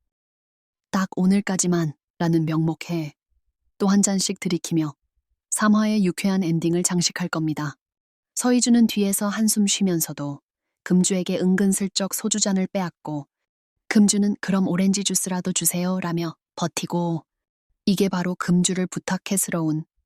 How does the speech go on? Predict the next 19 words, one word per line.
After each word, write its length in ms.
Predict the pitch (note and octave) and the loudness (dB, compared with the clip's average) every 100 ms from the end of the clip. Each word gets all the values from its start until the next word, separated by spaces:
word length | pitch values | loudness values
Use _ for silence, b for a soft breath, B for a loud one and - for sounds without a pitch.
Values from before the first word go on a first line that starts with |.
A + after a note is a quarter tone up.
| _ _ | _ _
보천 360 | - E3+ - F3+ | -2 0 2 0
라이프 360 | E3+ E3 - | 0 -4 -4
아니겠습니까? 880 | F3 D#3+ D#3+ D#3+ - D#3+ - D#3 E3 - _ _ _ _ _ _ _ _ _ _ | -4 -2 -2 -2 -2 -4 -4 -4 -6 -8 _ _ _ _ _ _ _ _ _ _
제 200 | - A3 | 0 2
예상엔 480 | G#3 G3 G#3 G3+ G#3 | 2 0 0 0 0
삼 220 | A#3+ B3+ | 2 2
화 140 | B3+ | 2
엔딩쯤 560 | F#3+ F#3 G3 G3 - G3+ | 2 2 2 0 0 0
서희준이 480 | G3+ B3 A#3+ A3 G#3 | 2 2 2 2 2
금주에게 720 | F#3 F3+ F#3+ E3+ E3 E3 - _ _ - | 2 2 0 -2 -2 -4 -6 _ _ -4
살짝 360 | - G#3+ A3+ | 0 2 2
마음을 320 | F#3+ F3+ F#3+ F#3 | 2 2 2 0
열 140 | F3+ | -2
기미를 400 | - F#3 F#3+ F#3+ | -2 0 0 0
보이지만, 600 | - F3 D#3+ E3+ E3 E3 - _ _ _ | -2 -2 0 0 0 -2 -8 _ _ _
곧이어 400 | - G#3 G#3+ G#3 | 0 2 2 0
새로운 380 | G#3+ A#3+ A#3+ A#3 | 0 2 4 4
폭탄이 480 | B3 C4 - A#3 G#3+ | 2 -2 2 2 2
터집니다. 640 | - G#3 F#3+ D#3+ D3+ C#3+ | 0 0 0 0 -4 -10